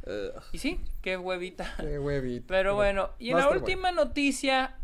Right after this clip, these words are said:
Speaker 2: es de que, como sabrán, Scarlett Johansson demandó a Disney por la distribución de Black Widow.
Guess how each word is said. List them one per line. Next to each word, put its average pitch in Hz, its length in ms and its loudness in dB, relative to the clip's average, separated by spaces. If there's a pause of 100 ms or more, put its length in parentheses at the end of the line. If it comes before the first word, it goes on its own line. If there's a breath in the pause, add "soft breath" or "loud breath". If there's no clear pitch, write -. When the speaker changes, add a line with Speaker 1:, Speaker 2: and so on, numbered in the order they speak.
(120)
Speaker 2:
es 220 340 4
de 214 160 -2
que, 208 200 4
como 220 160 -6
sabrán, 190 540 2 (220 soft breath)
Scarlett 156 400 -6
Johansson 160 400 -4
demandó 147 360 -4
a 143 40 -2
Disney 156 500 -8 (300 soft breath)
por 147 340 -2 (220)
la 143 80 -6
distribución 143 420 -10
de 147 60 -8
Black 147 300 -4
Widow. 208 420 -2